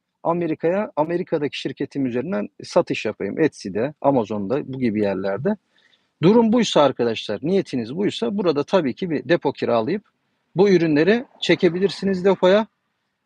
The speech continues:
Ondan sonra satış geldikçe bu ürünlerin sevkiyatını gerçekleştirebilirsiniz. İ-, iyi akşamlar. Hasılı arkadaşlar, bir arkadaşımız sormuş, e, sormuş Shopify'da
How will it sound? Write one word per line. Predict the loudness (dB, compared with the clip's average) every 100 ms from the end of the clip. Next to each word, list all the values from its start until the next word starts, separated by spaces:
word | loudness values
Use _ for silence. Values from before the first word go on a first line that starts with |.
| _
Ondan | 0 2 2 0
sonra | -2 -2 -2 -4 -6
satış | -6 -4 -6 -6
geldikçe | -6 -6 -8 -10 -8
bu | -4
ürünlerin | -4 -2 -4 -4
sevkiyatını | -4 -2 -2 0 -4 -2 -4 -6 _ _ _ 0
gerçekleştirebilirsiniz. | 2 2 -6 -6 -8 -6 -6 -4 -4 -4 -6 -10 -10 -20 -20 -18
İ-, | -12
iyi | 0 2
akşamlar. | 2 0 -2 -2 -2 -6 _ _ _ _ _ _ _ _ _ _ _ _ _
Hasılı | 0 2 4 2 0 -2 _
arkadaşlar, | 0 0 2 -2 -2 -4 -6 -6 -6
bir | 2
arkadaşımız | 2 2 -2 -2 -6 -10
sormuş, | -6 -4 -4 -10 -16 -20 -12
e, | -12
sormuş | -8 -6 -6 -6
Shopify'da | -4 -4 -4 -4 -2 -2 -2 -4